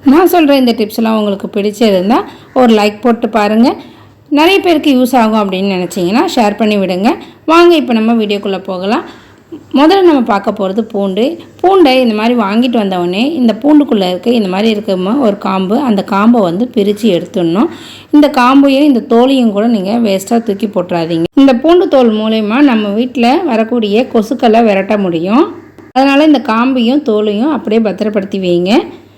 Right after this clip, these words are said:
இதை இந்த மாதிரி ஒண்ணு ஒண்ணா தனித்தனியா இருக்கிற ப-, பூண்டு பற்களா தனித்தனியா பிரிச்சு எடுத்துக்கோங்க. வீட்லயே நிழல்ல வச்சு உலர்த்திக்கோங்க.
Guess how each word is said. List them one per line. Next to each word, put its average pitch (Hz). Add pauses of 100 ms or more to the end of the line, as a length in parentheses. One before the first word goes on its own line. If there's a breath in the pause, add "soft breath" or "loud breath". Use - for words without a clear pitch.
(880 loud breath)
இதை 285 (240)
இந்த 269
மாதிரி 247 (160)
ஒண்ணு 262 (100)
ஒண்ணா 247 (120)
தனித்தனியா 269 (100)
இருக்கிற 208 (120)
ப-, 196
பூண்டு 254
பற்களா 196 (440 loud breath)
தனித்தனியா 254
பிரிச்சு 226
எடுத்துக்கோங்க. 202 (180)
வீட்லயே 311 (100)
நிழல்ல 262
வச்சு 214 (140)
உலர்த்திக்கோங்க. 196